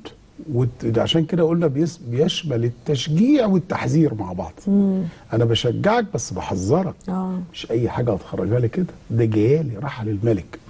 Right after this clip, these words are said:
Speaker 1: لما بنيجي نهادي حد، آه، حد واصل شوية أو، آه، كبير،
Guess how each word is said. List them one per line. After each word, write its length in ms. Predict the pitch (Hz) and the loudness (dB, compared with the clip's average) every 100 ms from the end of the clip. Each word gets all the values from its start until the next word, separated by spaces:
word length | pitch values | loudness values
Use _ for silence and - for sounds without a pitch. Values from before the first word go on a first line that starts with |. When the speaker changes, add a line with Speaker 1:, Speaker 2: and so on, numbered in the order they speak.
| - - - - - - - | -20 -20 -14 -12 -12 -14 -6
Speaker 1:
لما 220 | - 117 113 | 0 2 2
بنيجي 300 | 123 185 160 | 4 2 2
نهادي 260 | 139 156 | 0 0
حد، 300 | 113 135 135 131 - - - - - - - | -2 -4 -6 -8 -14 -20 -20 -20 -20 -12 -4
آه، 200 | 107 95 | -2 -2
حد 600 | - 139 127 120 110 104 | 0 0 2 2 2 2
واصل 480 | 98 127 143 - 113 | 2 2 0 -2 -8
شوية 420 | - - 120 135 120 | -6 -2 0 0 -2
أو، 480 | 101 101 101 98 98 | -2 -2 -2 -2 -2
آه، 160 | 98 92 | -2 -4
كبير، 540 | - 107 131 143 - | 0 4 4 4 0